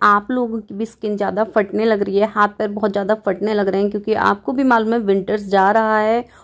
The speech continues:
और अब समर शुरू होने वाला है, तो उससे पहले जो ये हवाएं चलती हैं तो उससे हमारी स्किन ड्राई हो जाती है, पैची हो जाती है और फटने लग जाती है। तो आज इसी समस्या को जो है मैं आपकी अच्छे से दूर करूँगी कि आप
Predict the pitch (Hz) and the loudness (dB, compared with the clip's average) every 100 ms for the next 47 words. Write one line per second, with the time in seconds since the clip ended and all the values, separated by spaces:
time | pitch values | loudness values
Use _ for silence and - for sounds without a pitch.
0 | - 220 220 - 220 - 214 214 214 226 | -4 2 2 4 -2 0 -2 -2 -2 -2
1 | 220 247 220 226 214 214 220 226 - 277 | 0 0 0 0 0 0 -2 -4 -2 -2
2 | 254 254 247 247 247 226 214 240 233 220 | 0 0 0 2 2 2 2 2 2 -2
3 | 208 208 226 240 - 247 233 240 - 226 | 0 -4 -2 -4 -2 0 0 -2 -6 -4
4 | 226 190 190 190 233 214 220 214 233 240 | -2 2 2 4 0 2 0 0 0 0
5 | 240 - - - 247 254 294 294 269 262 | -2 -20 -8 4 4 4 0 2 2 0
6 | 254 254 262 - 233 233 202 180 - - | 0 -2 -2 -2 -2 -2 -4 -4 -4 -8
7 | - 214 208 269 - 240 269 269 - 254 | -4 -8 -2 -2 2 4 4 2 -10 -10
8 | 247 269 269 233 233 233 208 214 208 208 | -6 -4 -2 -4 -4 -6 -2 -2 0 2
9 | 202 196 202 196 - 208 202 208 202 202 | 2 2 2 2 0 -2 -2 -8 -6 0
10 | 202 202 220 202 220 311 - - - - | 0 2 2 2 2 -2 -4 -20 -8 -2
11 | - - 226 247 | -2 2 4 2